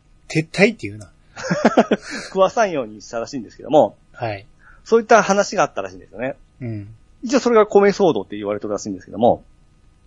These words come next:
Speaker 1: うん。
Speaker 2: うん。
Speaker 1: いや、
Speaker 2: その
Speaker 1: それだけでは米騒動にならんやろ？
Speaker 2: はい。え？
Speaker 1: え、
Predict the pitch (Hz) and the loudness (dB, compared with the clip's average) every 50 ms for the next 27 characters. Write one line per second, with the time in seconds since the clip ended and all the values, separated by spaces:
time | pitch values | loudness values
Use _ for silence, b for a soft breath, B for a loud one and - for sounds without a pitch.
0 | - - 143 120 110 98 90 90 _ _ _ _ - 110 104 87 78 - _ _ | -8 -4 -4 -4 -4 -6 -8 -12 _ _ _ _ -10 -8 -8 -8 -8 -12 _ _
1 | _ - - _ _ _ - _ _ _ _ _ - - - _ _ _ - - | _ -20 -20 _ _ _ -20 _ _ _ _ _ -20 -20 -20 _ _ _ -12 -2
2 | 160 156 175 160 165 160 156 220 254 247 214 254 247 - 269 262 240 214 262 240 | 4 6 6 6 6 6 6 6 6 6 6 4 4 4 2 2 4 6 6 6
3 | 175 - - 160 185 196 180 - 233 220 185 175 147 123 120 131 156 165 151 127 | 6 6 4 0 2 2 4 6 4 6 6 4 2 4 4 6 6 6 6 6
4 | 104 101 110 127 175 185 - - _ _ _ _ _ _ _ - _ _ _ _ | 0 -2 -2 -4 -4 -4 -6 -20 _ _ _ _ _ _ _ -20 _ _ _ _
5 | _ _ _ - - - - 156 92 - - _ _ _ _ _ _ _ _ _ | _ _ _ -12 -4 2 4 4 4 4 -2 _ _ _ _ _ _ _ _ _
6 | _ - _ _ _ _ _ _ - _ _ _ _ _ _ _ _ _ _ _ | _ -20 _ _ _ _ _ _ -20 _ _ _ _ _ _ _ _ _ _ _
7 | - - _ _ - _ - _ _ _ _ _ - - - _ - - - 156 | -20 -20 _ _ -20 _ -20 _ _ _ _ _ -20 -20 -20 _ -14 -4 0 0
8 | 190 277 _ _ _ _ _ _ _ _ _ - 233 202 196 196 214 - | 0 0 _ _ _ _ _ _ _ _ _ 2 6 6 6 6 4 0